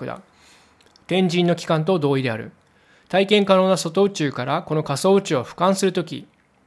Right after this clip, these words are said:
共通の断りや万象に通じる断りを考慮するとき、今まで見ようとしなかった世界が顕現し、閉じられていた岩戸が開くのだ。不要な理屈をこねくり回したり、難しい用語や卑怯的な思想を持ち出す必要はどこにもないのである。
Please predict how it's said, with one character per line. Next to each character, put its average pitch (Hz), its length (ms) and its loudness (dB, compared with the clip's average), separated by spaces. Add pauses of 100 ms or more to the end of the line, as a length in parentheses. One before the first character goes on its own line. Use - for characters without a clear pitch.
(340)
共 190 180 2
通 190 180 0
の 190 100 2
断 175 340 2
り 170 100 -2
や 190 180 0
万 151 200 2
象 196 180 2
に 190 80 0
通 185 180 0
じ 175 80 2
る 175 80 0
断 175 260 -2
り 170 80 0
を 165 60 0
考 214 180 0
慮 170 140 2
す 143 100 -6
る 127 80 -8
と 127 100 -14
き、 - 260 -16 (480)
今 165 180 2
ま 151 100 2
で 147 100 0
見 151 100 2
よ 185 100 4
う 185 40 -2
と 175 60 -2
し 156 120 -4
な 170 80 2
か 165 80 -2
っ 165 40 -8
た 156 80 -4
世 175 160 -2
界 147 140 -2
が 139 100 -2
顕 156 180 0
現 156 240 2
し、 196 340 -2
閉 123 140 -8
じ 147 120 -6
ら 202 100 6
れ 190 100 4
て 147 80 -4
い 127 80 -4
た 127 240 -4
岩 156 220 -2
戸 165 120 -2
が 190 120 0
開 131 200 -4
く 135 100 -12
の 120 80 -14
だ。 - 180 -20 (540)
不 - 160 -6
要 165 160 4
な 160 80 0
理 156 120 -2
屈 - 200 -2
を 151 60 2
こ 147 100 -6
ね 160 120 0
く 180 100 2
り 180 100 4
回 170 160 2
し 160 80 -6
た 123 100 -4
り、 165 240 -10 (240)
難 156 300 -2
し 175 220 -2
い - 20 -2
用 135 160 -2
語 135 80 -2
や 131 100 -2
卑 - 120 -10
怯 202 180 2
的 196 140 -2
な 190 60 2
思 180 80 0
想 185 260 0
を 175 40 2
持 165 120 2
ち 160 100 -4
出 190 80 0
す 143 120 -10
必 - 240 -8
要 139 140 -2
は 175 240 -2
ど - 120 -6
こ 175 140 -2
に 202 100 4
も 208 120 2
な 160 120 2
い 147 60 0
の 120 100 -6
で - 80 -10
あ - 60 -14
る。 - 100 -20